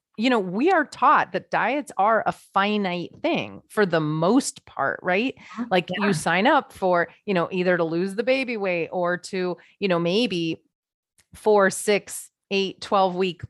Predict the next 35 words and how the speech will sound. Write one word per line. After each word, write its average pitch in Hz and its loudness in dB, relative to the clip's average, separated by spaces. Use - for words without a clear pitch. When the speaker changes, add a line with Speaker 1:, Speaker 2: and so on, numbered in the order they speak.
Speaker 1:
long 180 2
program 165 0
and, 160 -4
and 190 -2
pretty 403 0
much 480 0
anyone 202 2
can 180 -4
sort 185 -2
of 175 2
muscle 156 0
through 151 -2
it - -2
for 147 -4
that 143 0
Speaker 2:
Yeah, 311 4
Speaker 1:
length 147 -4
of 131 -10
Speaker 2:
right. 196 6
Speaker 1:
time. 294 2
Um, 170 2
you 208 0
know, 170 2
Speaker 2:
And 240 6
I 262 4
have 285 4
to 302 0
say, 175 6
sorry 185 4
to 165 0
cut 190 0
you 185 4
off, 185 4
like, 147 -2
Speaker 1:
Yeah. 240 2